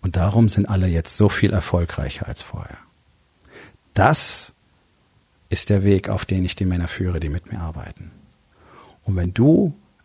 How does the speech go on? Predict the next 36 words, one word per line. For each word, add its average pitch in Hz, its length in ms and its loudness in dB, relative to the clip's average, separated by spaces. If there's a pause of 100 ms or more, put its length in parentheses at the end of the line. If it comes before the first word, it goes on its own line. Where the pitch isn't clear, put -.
ebenfalls 117 520 4
Interesse 98 680 0
hast, - 400 -4 (320)
ein 92 120 -2
Stück - 280 0
des 98 200 2
Wegs 104 260 4
von 98 180 2
mir 95 140 4
dabei 92 240 2
begleitet 101 480 0
zu 98 180 -4
werden, 101 300 -4 (760)
dann 104 140 2
geh 117 200 6
auf 101 200 0
w 110 200 6
w 107 140 6
w 98 160 4
punkt 92 420 -2 (320)
rising 98 420 4 (300)
king 98 440 0 (340)
punkt - 280 -2
academy. 85 640 -2 (280)
Dort 95 160 0
findest 104 400 4
du 90 80 0
Informationen 80 880 -4 (120)
und 101 200 2
die 101 40 6
Möglichkeit, 95 640 2
mit - 180 -2
mir 87 180 2
direkt 95 320 2
Kontakt - 460 0
aufzunehmen. - 560 -14